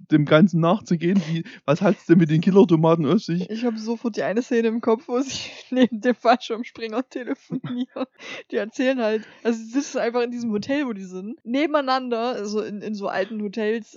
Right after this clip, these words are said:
Speaker 2: der Zeit gab's ja nicht, äh, überall Telefone, ne? Da gab's ja so eine Stelle einfach, wo drei, vier Telefone
Speaker 1: Na, so öffentliche Telefone, so
Speaker 2: Genau.
Speaker 1: Münztelefone.
Speaker 2: Richtig, wo so drei, vier Telefone nebeneinander waren und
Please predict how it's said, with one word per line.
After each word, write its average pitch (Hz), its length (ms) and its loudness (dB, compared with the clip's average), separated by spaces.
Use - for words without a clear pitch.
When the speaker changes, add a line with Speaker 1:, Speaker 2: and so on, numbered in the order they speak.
Speaker 2:
der 202 300 -6
Zeit 208 420 -4
gab's 202 220 -4
ja 208 100 -6
nicht, 196 260 -10
äh, 190 280 -10
überall 196 280 -4
Telefone, 311 400 -4
ne? 262 140 -2
Da 254 100 -2
gab's 208 220 -4
ja 226 60 -8
so 196 100 -10
eine 190 120 -8
Stelle 269 300 -2
einfach, 277 440 -4
wo 226 400 -2
drei, 214 240 -2
vier 226 200 -10
Telefone 269 440 -6
Speaker 1:
Na, 147 60 -2
so 151 80 2
öffentliche 139 500 2
Telefone, 127 340 2
so 139 120 2
Speaker 2:
Genau. 160 100 6
Speaker 1:
Münztelefone. 123 680 4
Speaker 2:
Richtig, 214 340 0
wo 226 60 0
so 214 120 -4
drei, 220 240 0
vier 240 140 -4
Telefone 254 500 -4
nebeneinander 233 540 -4
waren 226 240 -2
und 220 240 -14